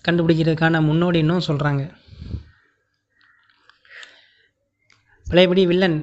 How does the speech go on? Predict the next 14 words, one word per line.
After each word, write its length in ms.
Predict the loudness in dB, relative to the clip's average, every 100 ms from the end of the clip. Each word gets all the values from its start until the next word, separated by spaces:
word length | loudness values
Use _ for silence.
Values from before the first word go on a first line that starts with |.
| -2
யாருன்னா 340 | -2 2 2 2 -2 -4 -12 -20 -20 -14
நம்ம 240 | -4 0 2 2
எடிசன். 340 | 0 0 -2 -8 -12 -20 _
எடிசனை 320 | -4 0 2 4
பத்தி 240 | 2 2 2 0 -8 -20 -20 _ _ _ _ -6
நிறைய 300 | 0 2 4 2 2 2
மோட்டிவேஷனல் 640 | 0 0 0 0 -2 -2 -2
ஸ்டோரிஸ் 380 | 0 2 2 0
இருந்தாலும் 420 | 0 0 0 -4 -8 -16 _ _ 0
இது 140 | 2 2
ஒரு 200 | 2 0 0 -2 -4 -12 _ _ _ _ _ _ _ _ _ _ -2
இது 140 | 2
இருக்கு. 240 | 2 2 0
என்னன்னா, 320 | 2 2 2